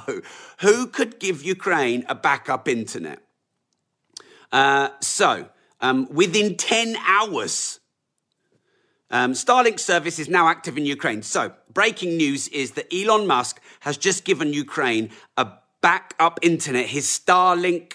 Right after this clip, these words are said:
um, terminal. Um, I, I'm gonna just read you the exact specifics of what's happened. This, this broke while I was asleep, this news.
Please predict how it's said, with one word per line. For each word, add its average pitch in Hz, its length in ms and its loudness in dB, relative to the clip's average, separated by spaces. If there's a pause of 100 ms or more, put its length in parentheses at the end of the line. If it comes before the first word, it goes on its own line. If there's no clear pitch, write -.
(120)
um, 131 280 0
terminal. 147 720 -2 (420)
Um, 120 260 -4
I, 127 100 -2
I'm 131 140 -6
gonna 156 80 2
just 160 220 0
read 147 300 0
you 135 240 -2
the 123 240 -8
exact 131 320 -2
specifics 135 500 -8
of 117 80 -8
what's 120 200 -8
happened. 143 420 -4 (480)
This, - 160 -6
this - 200 -6
broke 147 520 0
while 135 260 4
I 131 100 4
was 123 200 -2
asleep, 123 400 -2
this 120 200 -6
news. 123 380 -2